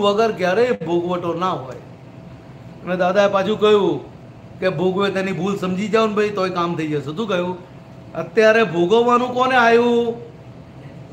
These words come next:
ગાડી અથડે કોઈની, આપણે આટલો મોટો ગોબો પડ્યો ને પેલાને આટલો જરા પડ્યો, તો આ વધારે ભોગવવાનું કોને આવ્યું? તો એની ભૂલ છે. શું છે? એમાં ઊંધા જતા પૈસા લઈ લીધા હશે એટલે આટલો મોટો ગોબો પડ્યો.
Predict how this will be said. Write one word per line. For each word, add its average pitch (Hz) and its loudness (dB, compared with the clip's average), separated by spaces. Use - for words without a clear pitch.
ગાડી 190 4
અથડે 220 4
કોઈની, 240 0
આપણે 220 2
આટલો 220 0
મોટો 226 4
ગોબો 220 6
પડ્યો 202 -2
ને 220 0
પેલાને 220 2
આટલો 220 0
જરા 202 0
પડ્યો, 165 -4
તો 190 -2
આ 180 -2
વધારે 180 2
ભોગવવાનું 240 4
કોને 254 2
આવ્યું? 240 4
તો 185 0
એની 180 2
ભૂલ 147 -2
છે. 120 -12
શું 202 -6
છે? 175 0
એમાં 190 0
ઊંધા 185 4
જતા 180 0
પૈસા 180 0
લઈ 208 2
લીધા 190 0
હશે 175 -4
એટલે 175 -2
આટલો 170 -4
મોટો 170 -4
ગોબો 165 -4
પડ્યો. 190 -6